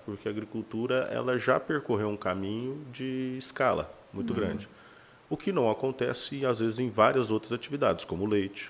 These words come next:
Speaker 1: como a suinocultura, a avicultura, a,
Speaker 2: H F,
Speaker 1: a
Speaker 2: né?
Speaker 1: produção de frutas,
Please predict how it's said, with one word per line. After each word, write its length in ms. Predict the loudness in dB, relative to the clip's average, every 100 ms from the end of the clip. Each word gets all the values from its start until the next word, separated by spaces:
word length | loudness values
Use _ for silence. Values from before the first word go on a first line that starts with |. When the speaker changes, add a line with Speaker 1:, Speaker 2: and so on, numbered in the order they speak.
| -14
Speaker 1:
como 80 | -12
a 40 | -12
suinocultura, 800 | -10 -10 -8 -10 -6 -4 -4 -6 -6
a 60 |
avicultura, 640 | -6 -8 -10 -8 -6 -4 -6 -12 -20 -20 -20 -20 -18 -10
a, 240 | -6 -4
Speaker 2:
H 200 | 0 0
F, 300 | 0 -4 -8
Speaker 1:
a 60 | -10
Speaker 2:
né? 60 | -2
Speaker 1:
produção 400 | 0 0 -2 -6
de 80 | -6
frutas, 1040 | -6 -2 0 -2 -4 -8 -8 -10 -12